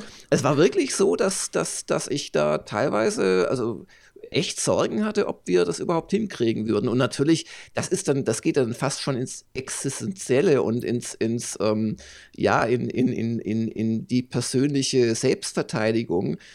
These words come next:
Speaker 2: Das ist mir gerade erst so wieder eingefallen. Da, da gab's durchaus also auch große Zweifel auf meiner Seite. Und die haben sicherlich dazu beigetragen, dass ich dann eher noch mehr Gas gegeben habe oder es versucht habe.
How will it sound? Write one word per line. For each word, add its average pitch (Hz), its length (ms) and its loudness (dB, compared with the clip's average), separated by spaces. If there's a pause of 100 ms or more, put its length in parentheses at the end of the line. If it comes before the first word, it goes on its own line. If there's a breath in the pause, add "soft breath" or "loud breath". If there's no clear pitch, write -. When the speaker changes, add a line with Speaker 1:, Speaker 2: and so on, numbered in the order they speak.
(160 loud breath)
Speaker 2:
Das - 100 -2
ist 190 140 -2
mir 185 100 2
gerade 139 300 2
erst 170 220 0
so 165 100 -2
wieder 139 180 2
eingefallen. 131 800 0
Da, 127 180 2
da 123 160 0
gab's - 360 -4
durchaus - 640 0
also 139 580 2
auch - 240 -2
große 180 340 2
Zweifel 135 480 0
auf 101 160 0
meiner 113 300 0
Seite. 104 320 0
Und 120 100 -2
die 139 260 2 (360 loud breath)
haben 135 220 0
sicherlich 175 320 2
dazu 127 260 -2
beigetragen, 113 720 0
dass 123 160 -4
ich 131 140 -8
dann 123 280 0
eher 135 260 4
noch 160 220 0
mehr 120 340 2
Gas - 400 -2
gegeben - 460 -2
habe 90 200 -6
oder 98 200 0
es - 140 -8
versucht - 460 -8
habe. - 380 -6